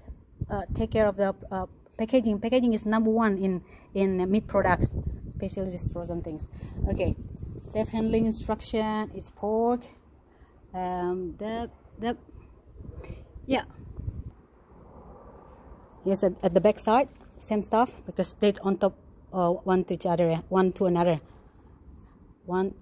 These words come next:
another, one each other. <laughs> English, difficult, huh? Okay, I think I don't want to get, uh, bored of you, but I think you are, you still want to, uh, continue to watch this because if you want to buy it, you want to know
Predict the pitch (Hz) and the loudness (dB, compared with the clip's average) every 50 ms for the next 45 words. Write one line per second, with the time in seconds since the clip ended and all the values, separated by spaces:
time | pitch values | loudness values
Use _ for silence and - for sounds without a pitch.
0 | - - 175 175 175 170 170 180 185 180 180 185 190 185 - - 175 - - 170 | -8 -4 -2 -2 0 0 -2 -2 -2 0 0 0 0 0 -2 -8 -6 -4 -2 -2
1 | 165 165 151 - - - - - - - - - - - - - - - - - | -2 -2 -6 -8 -8 -10 -8 -6 -4 -4 -6 -6 -10 -14 -18 -20 -20 -20 -20 -20
2 | - - - - - - 311 349 349 339 349 392 392 370 - - - - - 339 | -20 -20 -20 -18 -2 4 8 8 10 10 8 8 6 6 4 2 -2 -8 -8 -6
3 | 320 - 359 320 - 339 359 349 330 311 339 349 349 349 311 - - - - - | -4 -4 -6 -4 -2 0 2 2 4 4 6 6 6 4 4 0 -4 -18 -20 -20
4 | - - - - - - - - - - - - - - - - - 226 - - | -20 -20 -20 -20 -20 -20 -20 -20 -20 -20 -20 -20 -20 -20 -20 -16 -14 -10 -6 -4
5 | 240 220 196 175 - - - 196 208 - 240 220 214 214 220 220 226 220 220 202 | -2 -2 -4 -6 -10 -14 -16 -10 -4 -2 0 0 2 2 2 2 0 0 0 0
6 | 190 214 208 - - - 202 202 196 196 196 175 196 214 214 208 202 196 208 220 | 0 0 0 -2 -4 0 2 2 2 2 2 2 0 2 2 2 2 2 2 0
7 | 233 233 233 - - - - - 226 208 - - 202 202 202 - 240 226 220 214 | 0 0 -2 -8 -18 -12 -4 -2 -2 -2 -2 -2 -4 -2 0 2 2 4 4 4
8 | 233 226 202 202 - - - 220 220 220 - 226 220 208 208 196 - - 196 185 | 4 2 2 0 -6 -6 -4 -4 -2 0 0 2 2 2 0 0 -2 -2 -4 -4
9 | - - - - - - - - - - - - - 202 190 175 156 190 190 - | -4 -8 -16 -20 -20 -20 -20 -20 -20 -20 -18 -14 -10 -8 -8 -8 -8 -12 -14 -14
10 | - - - - - 214 208 - 220 202 202 196 - 202 196 190 196 - 240 254 | -16 -18 -10 -2 0 0 2 2 2 0 0 0 0 0 0 0 0 0 0 0
11 | 254 - - - 190 - 190 190 - - 180 185 202 208 220 214 196 208 208 226 | 0 -2 -8 -8 -4 -4 -4 -2 -2 -2 0 2 2 2 2 2 2 2 4 4
12 | 254 277 254 - - - 196 196 202 196 - 208 202 208 202 196 190 | 4 2 0 -2 -6 -8 -6 -6 -6 -4 -4 -4 -4 -2 -2 -2 -4